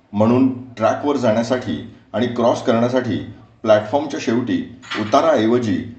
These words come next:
तुम्हाला तुमच्यासमोर एक मोठा बॉक्स दिसेल. मध्य रेल्वेनं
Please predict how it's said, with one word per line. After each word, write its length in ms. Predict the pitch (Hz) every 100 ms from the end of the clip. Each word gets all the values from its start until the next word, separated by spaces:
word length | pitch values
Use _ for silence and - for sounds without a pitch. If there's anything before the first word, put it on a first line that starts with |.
| -
तुम्हाला 240 | 117 120 143
तुमच्यासमोर 760 | 143 107 104 143 143 117 92 - 110
एक 180 | 123
मोठा 340 | 113 98 95 131
बॉक्स 360 | 98 92 -
दिसेल. 280 | 85 85 73 - - - - - -
मध्य 280 | 107 131 165
रेल्वेनं 400 | 165 151 170 143